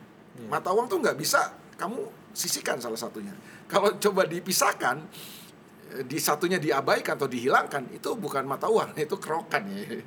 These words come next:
Speaker 2: <laughs> Kerokan tidak perlu dua sisi ya kan. <laughs> Tapi yang namanya mata uang, dia harus punya dua sisi. Nah, baru disebut mata uang.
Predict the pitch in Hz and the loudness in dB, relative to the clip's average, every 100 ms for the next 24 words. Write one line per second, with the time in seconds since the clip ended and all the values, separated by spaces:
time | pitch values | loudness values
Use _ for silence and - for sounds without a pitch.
0 | - - 165 151 147 165 190 - - - | -12 0 2 4 4 4 6 6 4 4
1 | 170 170 147 - 214 - 165 117 - 160 | 2 4 6 6 4 2 2 2 4 6
2 | 151 139 117 113 143 - - - 156 214 | 6 4 2 2 2 0 -2 2 6 6
3 | 185 180 170 160 151 233 302 - - 110 | 6 4 2 2 2 4 6 4 0 -6
4 | 131 165 - 135 135 113 104 - 127 113 | -2 -2 -4 -6 -6 -4 -6 -6 -8 -10
5 | 92 117 - - - - - - - 165 | -10 -10 -10 -20 -20 -20 -20 -12 -4 -2
6 | 165 123 - 104 107 | -2 -4 -6 -8 -10